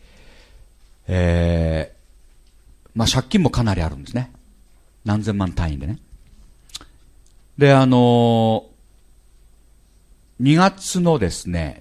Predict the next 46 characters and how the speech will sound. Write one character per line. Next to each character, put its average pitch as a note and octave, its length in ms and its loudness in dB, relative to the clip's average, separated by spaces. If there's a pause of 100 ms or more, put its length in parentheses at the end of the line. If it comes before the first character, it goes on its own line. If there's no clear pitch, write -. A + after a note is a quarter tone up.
(120)
デ C3 100 10
ッ - 100 -8
ド F3+ 100 2
ラ F#3 180 4
イ D#3+ 60 0
ン C3 60 -2
が G2+ 100 -2
二 G2+ 140 0
月 D3 280 0
の C3 80 -2
四 F2 200 -2 (160)
日。 D3 200 -2 (1500)
で、 A2+ 460 2 (460)
そ - 160 -6
の F3+ 120 2
前 G#3+ 300 6
の A2+ 340 0 (180)
ラ A#2 180 -2
イ A2 80 0
ン G2 40 -4
が F#2 100 -2
一 F#2+ 280 -2
月 B2+ 300 0
の A#2 100 -2
で F2 100 -4
す - 120 -10
ね、 D#2+ 320 -8 (800)
え E2+ 160 -6
っ E2 60 -8 (240)
と、 D#2+ 600 -2
二 C3+ 140 -2
十 A2+ 160 -4
九 - 160 -6
日 - 160 -6
っ - 20 -20
て - 80 -12
言 - 20 -20
っ - 20 -20
た - 80 -10
か - 80 -16
な。 - 140 -10 (1800)
で、 C#3+ 100 2
そ F3+ 100 2
の G3+ 80 0
時 G3+ 220 0
に、 A3 240 2